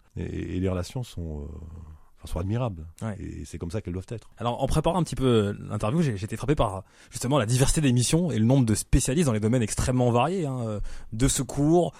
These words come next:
Speaker 2: et sécurisation sur des lieux de vacances des Français, sur des lieux de catastrophes naturelles également,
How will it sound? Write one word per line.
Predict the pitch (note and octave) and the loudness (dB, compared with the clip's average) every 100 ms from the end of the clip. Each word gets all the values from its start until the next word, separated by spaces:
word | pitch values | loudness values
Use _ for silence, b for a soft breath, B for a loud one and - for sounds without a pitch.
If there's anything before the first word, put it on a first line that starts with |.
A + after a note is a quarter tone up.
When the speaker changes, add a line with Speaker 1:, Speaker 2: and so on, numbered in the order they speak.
| B | B
Speaker 2:
et | A2+ | -2
sécurisation | - B2 A#2+ A#2 - C3 | 0 2 2 2 2 -2
sur | A2+ | -4
des | G#2 | -4
lieux | G#2 | -4
de | G#2 | 0
vacances | A#2 B2 B2 | 0 0 -4
des | G2 | -6
Français, | - C3+ F3+ F3+ F3+ | -4 0 2 4 2
sur | - D3 C3 | 0 0 0
des | A#2+ B2+ | 2 2
lieux | B2 C3+ | 2 0
de | A#2 | -2
catastrophes | G#2+ C3 B2 - C#3+ | -4 -4 -2 -2 0
naturelles | C3 A2+ D3+ G#3+ F3+ | 0 0 0 2 2
également, | B2+ B2+ E3+ | 2 2 0